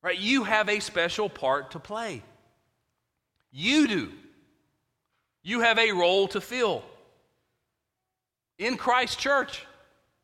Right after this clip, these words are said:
in this church. The question is, do you believe that? No matter how young you are, no matter how old you are, you have a role to play. You have gifts to,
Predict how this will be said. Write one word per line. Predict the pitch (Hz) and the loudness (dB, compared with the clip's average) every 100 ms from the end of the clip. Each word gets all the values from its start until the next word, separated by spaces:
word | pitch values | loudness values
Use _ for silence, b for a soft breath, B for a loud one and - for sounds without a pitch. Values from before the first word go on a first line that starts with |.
| _ - | _ -6
in | 214 294 202 | -2 0 0
this | 269 - | -2 -2
church. | - 277 285 247 - - - - _ _ _ _ _ _ _ _ _ _ _ _ _ - 170 | -2 2 2 2 -4 -16 -20 -20 _ _ _ _ _ _ _ _ _ _ _ _ _ -16 0
The | |
question | 226 269 285 | 2 2 0
is, | 233 | -2
do | 180 208 | -2 -4
you | 277 | -2
believe | 247 214 262 294 | -2 -2 -2 -4
that? | - 104 - - _ _ _ _ _ _ _ _ _ _ _ _ _ _ _ _ _ _ _ _ _ _ _ _ _ _ _ _ | -4 -6 -10 -20 _ _ _ _ _ _ _ _ _ _ _ _ _ _ _ _ _ _ _ _ _ _ _ _ _ _ _ _
No | 208 | -2
matter | 277 233 | 2 4
how | 214 269 | 4 2
young | 196 214 262 | 4 2 2
you | 254 269 | 2 6
are, | 262 269 | 8 8
no | 254 | 6
matter | 233 | 4
how | 185 208 | 4 2
old | - 190 247 277 | 2 0 -2 -4
you | 285 | -2
are, | 262 269 277 254 - - _ _ _ _ _ _ _ _ 185 | 0 2 0 -6 -18 -20 _ _ _ _ _ _ _ _ -10
you | 226 | -6
have | 240 254 | -4 -2
a | 254 | -4
role | 214 208 220 226 | -4 -4 -4 -6
to | 226 | -12
play. | 214 233 240 254 233 175 _ _ _ _ _ _ _ _ _ | -16 -14 -12 -12 -12 -16 _ _ _ _ _ _ _ _ _
You | 170 233 | -4 -2
have | 190 139 | 0 -2
gifts | 220 247 - - | 0 0 -2 -4
to, | 208 | -4